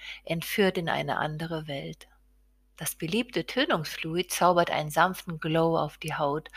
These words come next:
und wirkt Feuchtigkeit spenden mit seinen wertvollen Vitaminen. Die Sieben-Tage-Serumkur verhilft der Haut wieder zu ihrer Regenerationsfähigkeit.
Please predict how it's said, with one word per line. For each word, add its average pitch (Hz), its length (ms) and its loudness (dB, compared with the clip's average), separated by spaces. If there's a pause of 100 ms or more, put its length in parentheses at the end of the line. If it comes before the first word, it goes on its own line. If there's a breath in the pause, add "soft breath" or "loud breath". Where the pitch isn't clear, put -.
(260 loud breath)
und 185 180 -4
wirkt 190 240 0
Feuchtigkeit 170 760 0
spenden 170 500 -4
mit 147 180 -2
seinen 147 320 -2
wertvollen 160 540 -2
Vitaminen. 160 640 -6 (920 loud breath)
Die 185 100 -2
Sieben-Tage-Serumkur 190 1400 2
verhilft 185 520 -2
der 151 120 2
Haut 160 280 2
wieder 170 300 -2 (280 loud breath)
zu - 140 0
ihrer 156 380 2 (240 loud breath)
Regenerationsfähigkeit. 156 1900 0